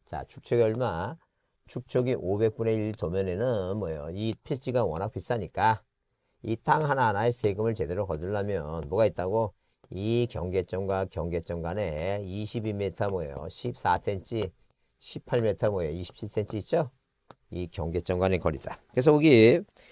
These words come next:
틀린 것 하면 지번, 자, 절대 아, 지적도 임야되는 소유자 없지. 소유자는 어디? 공대 나온 소유자니까.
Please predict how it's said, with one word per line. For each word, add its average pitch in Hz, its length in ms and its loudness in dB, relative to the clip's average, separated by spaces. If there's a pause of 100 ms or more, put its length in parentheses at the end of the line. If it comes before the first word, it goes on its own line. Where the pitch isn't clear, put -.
(180)
틀린 170 200 2
것 165 160 10
하면 139 280 10
지번, 135 800 12
자, 107 180 10
절대 123 320 8 (500)
아, 78 140 0
지적도 131 360 6
임야되는 117 420 8
소유자 175 260 4
없지. - 260 -2
소유자는 135 380 -2
어디? 95 360 -2
공대 107 340 2
나온 123 160 4
소유자니까. 78 800 -4